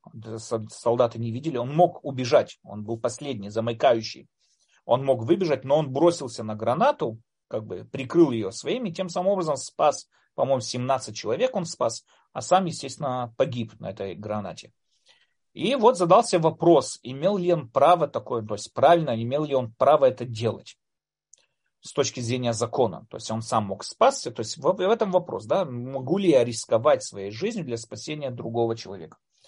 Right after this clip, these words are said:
По-простому, да, по-простому, э, не входя во все нюансы и тонкости и так далее, да, это будет даже считаться героическим поступком.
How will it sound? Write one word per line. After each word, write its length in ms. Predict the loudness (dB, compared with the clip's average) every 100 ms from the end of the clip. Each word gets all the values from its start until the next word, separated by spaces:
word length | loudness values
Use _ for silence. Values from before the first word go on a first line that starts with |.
| _ -20 _
По-простому, 580 | 4 6 4 8 6 8
да, 260 | 4 4 2
по-простому, 960 | -10 -8 -6 2 2 4 2 2 -2 -6 _ _ _ _ _ _ _ -8
э, 100 | -6
не 160 | -4 -2
входя 380 | 0 4 6
во 140 | 4 2
все 240 | 0 -2
нюансы 600 | -2 4 6 6 2 -4
и 40 | -2
тонкости 500 | 0 -2 -4 -10 -10
и 60 | -6
так 180 | -4
далее, 360 | 0 -2 -2 -10
да, 420 | -2 2 4 2 -2 _ _ _ -2
это 260 | 2 2
будет 200 | 0 0
даже 180 | -2 -2
считаться 380 | -2 -2 -2 -4
героическим 600 | -4 -2 -2 -6 -12 -12
поступком. 600 | -12 -8 -6 -4 -6 -6